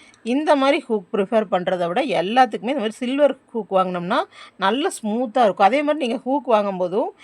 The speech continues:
இந்த நேரத்துல நல்லா டச் பண்ணி பார்த்து வாங்குங்க. கொஞ்சம் சொர சொரப்பு இல்லாம இருக்கணும். அந்த மாதிரி பார்த்து சில்வர் ஹூக்கா வாங்க. பாருங்க சிக்ஸ் எம்எம் வச்சிருக்கேன். அடுத்து வந்து ஃபோர் எம்எம் வச்சிருக்கேன். ஃபோர் பாயிண்ட் ஃபைவ்,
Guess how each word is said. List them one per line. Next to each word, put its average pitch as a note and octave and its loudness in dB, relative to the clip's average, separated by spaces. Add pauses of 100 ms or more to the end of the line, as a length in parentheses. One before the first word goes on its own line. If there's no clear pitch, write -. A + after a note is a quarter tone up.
(240)
இந்த A#3+ 2
நேரத்துல D4 4 (120)
நல்லா G#3+ 0
டச் F#3 4
பண்ணி A3+ -2
பார்த்து F3+ -2
வாங்குங்க. E3 -4 (100)
கொஞ்சம் G3 -6
சொர F#3+ 2 (100)
சொரப்பு F#3 -4
இல்லாம F3 -4
இருக்கணும். E3 -10 (480)
அந்த G#3+ 2
மாதிரி A3+ -2
பார்த்து F#3+ -2
சில்வர் C#4 2
ஹூக்கா G3+ 0
வாங்க. E3 0
பாருங்க F#3 -2
சிக்ஸ் A3+ -6
எம்எம் F3+ -6
வச்சிருக்கேன். F3 -8 (460)
அடுத்து G#3 0
வந்து B3+ -2
ஃபோர் A#3 2
எம்எம் F3+ -4
வச்சிருக்கேன். F3 -6 (500)
ஃபோர் C4 6
பாயிண்ட் G3+ 2
ஃபைவ், G3 0